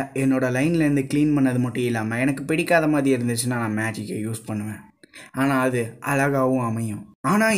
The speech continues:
இன்னொரு பக்கம் பார்த்தீங்கன்னா, என்னோட ஈகோ, அது மூலமா நான் மேஜிக்கை கத்துக்கிட்டேன்.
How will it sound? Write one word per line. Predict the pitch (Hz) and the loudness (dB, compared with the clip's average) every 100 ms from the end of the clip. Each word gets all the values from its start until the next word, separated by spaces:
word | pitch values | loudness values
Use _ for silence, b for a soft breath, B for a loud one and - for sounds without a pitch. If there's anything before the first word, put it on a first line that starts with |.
| 170 | 2
இன்னொரு | 175 170 | 2 2
பக்கம் | 147 139 143 135 | 0 0 0 0
பார்த்தீங்கன்னா, | 131 135 131 123 120 | 0 2 2 0 0
என்னோட | 127 120 123 | 0 0 0
ஈகோ, | 160 139 127 - - | 0 0 0 -2 -6
அது | 143 160 | -2 2
மூலமா | 175 180 180 156 | 4 4 2 2
நான் | 123 120 | 2 0
மேஜிக்கை | 135 139 139 | 0 2 0
கத்துக்கிட்டேன். | 131 123 - 135 202 | 0 -4 -4 -4 -4